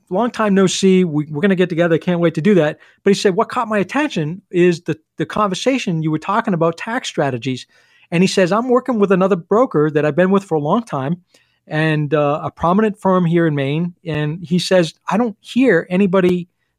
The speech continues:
that I go talk about finances with talk about tax strategies." And I said, "Well, Dave, I, primarily because he,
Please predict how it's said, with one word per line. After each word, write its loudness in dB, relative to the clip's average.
that 2
I 0
go 0
talk -4
about -2
finances -2
with 0
talk -4
about -2
tax -6
strategies." -4
And 2
I 4
said, -6
"Well, 0
Dave, 4
I, -16
primarily 2
because 0
he, -6